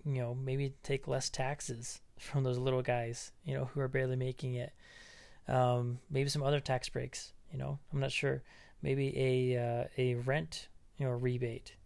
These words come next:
you know, help with the rent, you know, rent, you know, somewhere else that could specifically help that specific person instead of affecting the whole, the rest of the country.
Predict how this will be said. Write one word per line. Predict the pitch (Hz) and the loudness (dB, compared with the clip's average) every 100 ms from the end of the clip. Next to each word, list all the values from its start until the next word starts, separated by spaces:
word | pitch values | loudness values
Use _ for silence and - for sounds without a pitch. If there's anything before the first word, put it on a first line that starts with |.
| - - | -20 -8
you | 135 | -4
know, | 123 139 | -2 -2
help | 139 143 | -2 -2
with | |
the | 131 | 0
rent, | 135 143 143 - | 0 -2 -6 -4
you | 131 | -2
know, | |
rent, | 120 147 156 | -2 -4 -2
you | 135 | -4
know, | 120 127 - - - - - - - - - - - - - - | -4 -8 -10 -16 -18 -18 -16 -16 -16 -16 -20 -18 -14 -4 -4 -2
somewhere | - 165 156 | 0 4 4
else | 135 - | 4 2
that | 131 131 | 0 0
could | 127 - - - - | -2 -6 -14 -16 -12
specifically | - - 147 190 175 160 | -6 -2 2 2 4 2
help | 143 143 | 2 2
that | 143 143 | 2 0
specific | - 151 - 139 131 | -4 -4 -2 -2 -2
person | 151 139 135 127 | 0 0 -2 -4
instead | 123 131 | -2 -2
of | 123 | 0
affecting | 127 - 135 131 123 | -2 -4 -4 -4 -2
the | 127 | -4
whole, | 135 | -4
the | 147 | -4
rest | 127 | -6
of | - | -6
the | - | -6
country. | 143 - 135 | -4 -4 -6